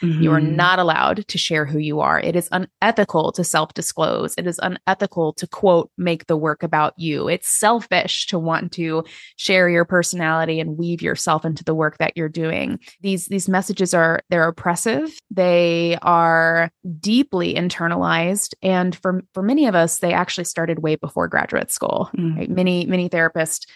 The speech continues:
Speaker 1: received very similar messages from their own families. You know, "Don't be too smart, don't be too successful, don't be too loud, don't be too
Speaker 2: Right.
Speaker 1: shiny," you know,
Speaker 2: Yeah.
Speaker 1: "Just be a little less of everything that you are so that you fit, fit in better to,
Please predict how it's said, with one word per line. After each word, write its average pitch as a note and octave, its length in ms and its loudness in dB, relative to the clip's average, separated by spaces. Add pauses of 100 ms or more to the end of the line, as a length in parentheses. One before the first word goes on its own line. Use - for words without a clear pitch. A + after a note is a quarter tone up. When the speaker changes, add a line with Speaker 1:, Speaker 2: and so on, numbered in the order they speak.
(120)
Speaker 1:
received G3+ 560 0 (100)
very A3 220 6
similar G3 360 2
messages F3 460 -2
from F3 200 0
their E3 140 0
own F3+ 140 0
families. C4 580 0
You G3 60 -8
know, F3+ 140 -4
"Don't E3+ 260 -2
be F3 120 -4
too - 140 -10
smart, C4 480 0
don't F#3 220 -4
be F3+ 120 -4
too E3+ 160 -6
successful, B3 640 -2
don't - 200 -6
be D3+ 80 -10
too D#3+ 240 -8
loud, B3+ 460 4
don't - 160 -6
be D#3+ 100 -12
too - 160 -10
Speaker 2:
Right. E3 80 -6
Speaker 1:
shiny," A#3+ 680 2 (340)
you F3+ 100 0
know, F3+ 100 2
Speaker 2:
Yeah. F3+ 60 0
Speaker 1:
"Just G#3+ 380 -4
be C4+ 160 4
a B3+ 100 4
little G#3+ 300 2
less - 400 -2
of F3 120 -4
everything E3 500 -2
that D3+ 160 -2
you D#3 180 -4
are D#3 380 0
so - 140 -8
that E3 120 -4
you D#3 140 -6
fit, - 260 -2 (300)
fit G3+ 180 4
in F3 240 0
better C#3+ 520 2 (480)
to, E3 200 4